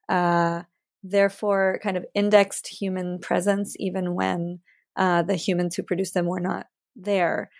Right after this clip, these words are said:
uh, which meant that, um, there was a sense that the fact that the, there were villagers who were also benefiting from the waste dumping by allowing trucks to dump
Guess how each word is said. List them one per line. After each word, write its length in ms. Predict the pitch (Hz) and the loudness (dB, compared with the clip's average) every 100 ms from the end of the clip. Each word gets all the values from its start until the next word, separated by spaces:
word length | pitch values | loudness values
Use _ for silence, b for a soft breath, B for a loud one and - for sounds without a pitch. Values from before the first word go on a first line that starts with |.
| b b - | b b 0
uh, 260 | 196 180 | 2 2
which 360 | 180 202 202 - | 4 4 4 0
meant 260 | 214 214 | 0 0
that, 300 | - 202 190 - _ _ _ _ | 0 2 2 -2 _ _ _ _
um, 540 | 202 180 175 175 170 - _ _ _ _ _ _ _ _ | -2 0 -2 -4 -6 -12 _ _ _ _ _ _ _ _
there 180 | 196 208 | 0 2
was 140 | 202 | 2
a 80 | 202 | 0
sense 640 | 196 - 214 214 - - - _ _ _ _ _ - | -2 0 0 2 -4 -8 -14 _ _ _ _ _ 0
that 300 | 196 180 - _ - | 2 2 0 _ -4
the 160 | 208 | -2
fact 380 | 202 214 214 - | 2 4 4 2
that 220 | 214 196 | -2 0
the, 480 | 190 180 175 170 170 - _ _ _ _ | 0 2 2 2 -2 -10 _ _ _ _
there 180 | 185 180 | -2 2
were 360 | 180 175 175 - _ _ _ _ _ _ _ _ | 2 2 0 -6 _ _ _ _ _ _ _ _
villagers 720 | 190 185 214 220 208 185 175 | -10 0 2 2 0 -2 -2
who 160 | - 190 | 0 0
were 300 | 180 175 170 | 2 0 2
also 840 | 185 185 185 190 180 175 165 170 - | 4 4 2 0 2 4 2 0 -2
benefiting 640 | 175 180 185 170 185 - | 2 2 2 0 -2 -2
from 200 | 175 180 | -6 -4
the 100 | 170 | 0
waste 280 | 170 175 170 | 0 0 -2
dumping 380 | - 185 - 180 | -4 -4 -2 0
by 100 | 180 | 2
allowing 760 | 175 175 185 185 180 175 175 175 _ _ _ _ _ | 2 2 2 2 0 -4 -8 -14 _ _ _ _ _
trucks 320 | - 180 - | 0 0 0
to 100 | - | -2
dump 360 | 170 180 175 | 0 -2 -4